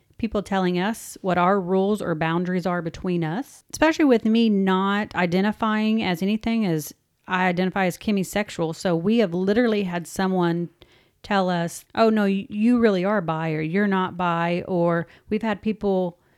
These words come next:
"You were getting a blowjob by someone," and I knew about it. We say we play together, but we know our boundaries and rules. You were getting a blowjob, and I knew about it, but they came to tell me you were cheating on me. We've seen it where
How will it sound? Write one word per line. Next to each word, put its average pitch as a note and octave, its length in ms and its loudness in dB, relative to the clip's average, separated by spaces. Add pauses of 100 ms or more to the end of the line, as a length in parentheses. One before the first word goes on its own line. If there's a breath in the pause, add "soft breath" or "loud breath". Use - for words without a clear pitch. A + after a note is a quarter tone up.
(340)
"You G#3 220 2
were A3+ 140 2
getting F#3+ 360 0
a E3 260 0
blowjob F#3+ 540 2
by E3+ 140 0
someone," F3 500 0
and F#3 160 -2
I A#3 120 2
knew C#4+ 220 6
about D#3 320 0
it. F#3+ 240 -6
We A3 200 0
say A3 180 2
we G3+ 120 4
play G3+ 240 0
together, F3+ 680 0
but F#3 260 -2
we G3+ 240 2
know F#3 640 2
our F3 160 -2
boundaries E3 500 -2
and D#3 160 -2
rules. F#3+ 460 -2 (300 soft breath)
You A3 160 0
were B3+ 80 4
getting G3 260 0
a F3+ 60 -2
blowjob, F3 760 -2 (280)
and F#3+ 180 2
I F#3 60 0
knew A3 200 2
about D#3 320 -2
it, E3+ 240 -8
but F3 160 -6
they A3+ 120 0
came A3 260 -4
to E3 100 -10
tell G3+ 200 -4
me F#3 120 -2
you F3 200 -2
were D#3 80 -6
cheating F#3 440 -4
on D3+ 220 -8
me. - 240 -14 (140)
We've G3 220 -4
seen F#3+ 340 -2
it F#3 200 -2
where E3+ 600 -2